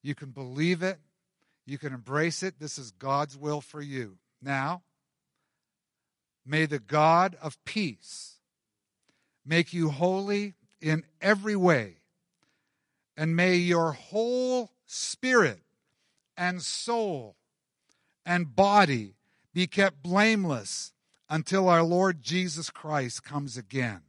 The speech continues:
God will make this happen, for he who calls you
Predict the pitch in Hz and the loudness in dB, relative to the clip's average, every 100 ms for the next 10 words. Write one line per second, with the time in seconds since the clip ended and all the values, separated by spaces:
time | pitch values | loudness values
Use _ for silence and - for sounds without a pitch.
0 | _ _ _ _ _ _ _ _ _ _ | _ _ _ _ _ _ _ _ _ _
1 | 113 147 180 190 196 202 175 - _ _ | -2 4 6 6 2 -2 -8 -18 _ _
2 | _ 131 143 123 131 156 196 - 165 190 | _ -2 -2 -2 -4 -2 -2 0 2 2
3 | 190 175 170 - 104 82 _ _ _ _ | 0 0 0 0 -10 -20 _ _ _ _
4 | _ _ _ _ _ _ - 143 123 165 | _ _ _ _ _ _ -4 -2 0 0
5 | 175 180 165 175 - 196 190 160 113 95 | 2 2 2 0 -4 -4 -2 -2 -4 -12
6 | 95 104 | -20 -20